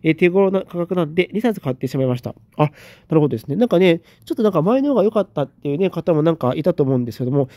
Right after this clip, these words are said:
今回が一番良かったということなんですね。うん。で、あの、羽生結弦入籍落ちっていう言葉、これはね、可能性としてあるんじゃないかと思うんですよ。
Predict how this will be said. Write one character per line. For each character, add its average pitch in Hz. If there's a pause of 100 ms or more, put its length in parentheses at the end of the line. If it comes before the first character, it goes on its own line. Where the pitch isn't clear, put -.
(160)
今 254
回 175
が 127
一 127
番 185
良 180
か 147
っ 127
た 123
と 117
い 120
う 123
こ 135
と 131
な 120
ん 110
で 101
す -
ね。 123 (300)
う 143
ん。 127 (420)
で、 180 (280)
あ 156
の、 151
羽 -
生 190
結 170
弦 156
入 190
籍 196
落 175
ち 160
っ -
て 160
い 151
う 147
言 151 (120)
葉、 131 (100)
こ -
れ 359
は 339
ね、 196 (360)
可 277
能 311
性 311
と 294
し -
て 202
あ 233
る 240
ん -
じ 185
ゃ -
な 151
い 143
か 135
と 139
思 139
う -
ん -
で 113
す -
よ。 107